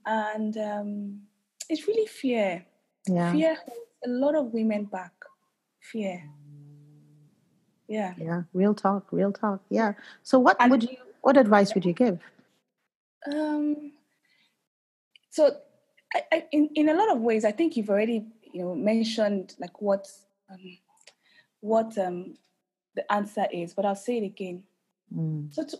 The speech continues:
Speaker 1: overcome fear
Speaker 2: Yeah.
Speaker 1: is you have to face it.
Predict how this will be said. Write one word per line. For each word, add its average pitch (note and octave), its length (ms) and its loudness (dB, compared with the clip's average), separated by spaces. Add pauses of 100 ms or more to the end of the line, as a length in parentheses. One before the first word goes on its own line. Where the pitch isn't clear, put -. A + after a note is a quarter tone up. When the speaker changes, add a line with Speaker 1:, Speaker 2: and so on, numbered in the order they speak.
Speaker 1:
overcome G4 540 -2
fear G#3 680 0 (640)
Speaker 2:
Yeah. C3+ 80 -8 (720)
Speaker 1:
is B3+ 160 -2
you C#4 100 2
have F4+ 200 2
to A3 100 -6
face A#3+ 400 -4
it. - 420 -10